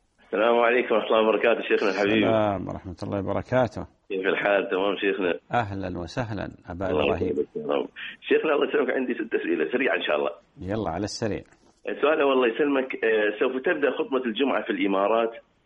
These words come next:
Speaker 1: الساعة الواحدة وربع، ووقت
Speaker 2: مم.
Speaker 1: أذان الظهر يكون اثناعش وثلث تقريبًا. فهل يجوز السفر من إمارة إلى أخرى بعد زوال الشمس،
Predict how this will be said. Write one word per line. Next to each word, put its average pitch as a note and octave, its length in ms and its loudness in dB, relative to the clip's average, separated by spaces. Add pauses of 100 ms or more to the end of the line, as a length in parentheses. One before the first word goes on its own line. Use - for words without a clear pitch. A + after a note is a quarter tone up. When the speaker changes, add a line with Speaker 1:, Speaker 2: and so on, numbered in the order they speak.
(320)
Speaker 1:
الساعة B2 760 0
الواحدة A2 520 0
وربع، F#2 340 0 (720)
ووقت C#3 340 -2
Speaker 2:
مم. G#2 140 -4
Speaker 1:
أذان B2+ 340 0
الظهر B2+ 640 -2
يكون A2+ 440 0
اثناعش A#2 240 -2 (120)
وثلث - 300 -4
تقريبًا. E2 480 -2 (920)
فهل D3 240 0
يجوز C#3+ 440 0 (200)
السفر G#2 560 -2
من G#2+ 280 0
إمارة A#2+ 340 2
إلى G2 340 0
أخرى F#2+ 420 -2 (200)
بعد G#2 440 -2
زوال G#2+ 300 0
الشمس، A2 380 -2